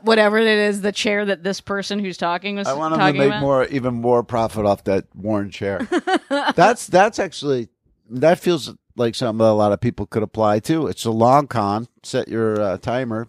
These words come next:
Speaker 2: but
Speaker 1: Yeah, any kind of, like, extended warranty thing. This is the sort of shit that Prevbot would write about back in the day.
Speaker 2: Yeah,
Speaker 1: Like,
Speaker 2: shout out.
Speaker 1: getting warrant-, getting warranties on shit and then, like, waiting until,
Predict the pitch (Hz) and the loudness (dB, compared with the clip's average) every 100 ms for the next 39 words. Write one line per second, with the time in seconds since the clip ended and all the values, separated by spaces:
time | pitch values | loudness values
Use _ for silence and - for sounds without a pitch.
0 | - 104 - - 285 247 233 277 254 262 | -10 -10 -10 -2 0 2 0 0 0 -2
1 | 247 233 214 202 185 - 220 208 190 170 | -2 -2 0 0 -2 -4 -2 -2 -2 -4
2 | 190 208 214 220 - 220 208 196 226 202 | -6 -6 -6 -6 -2 -4 -2 -4 -4 -4
3 | 196 208 185 - 180 165 - 196 190 151 | -4 -4 -4 -6 -6 -6 -4 -4 -2 -2
4 | 139 143 143 143 131 127 110 104 - 104 | -4 -4 -6 -6 -4 -4 -4 -4 -6 -10
5 | 98 76 73 80 85 95 90 - 87 82 | -10 -8 -6 0 2 4 4 4 4 4
6 | 80 180 160 170 180 185 135 151 196 160 | 2 -2 -2 -2 -2 -4 -8 -2 0 0
7 | 156 156 170 185 202 190 196 - 208 196 | -2 -4 -4 -2 -2 0 0 2 4 4
8 | 165 151 147 147 143 147 147 147 151 151 | 2 -2 -2 -4 -4 -4 -2 -2 -4 -4
9 | - 156 135 156 180 | 0 2 2 -2 -6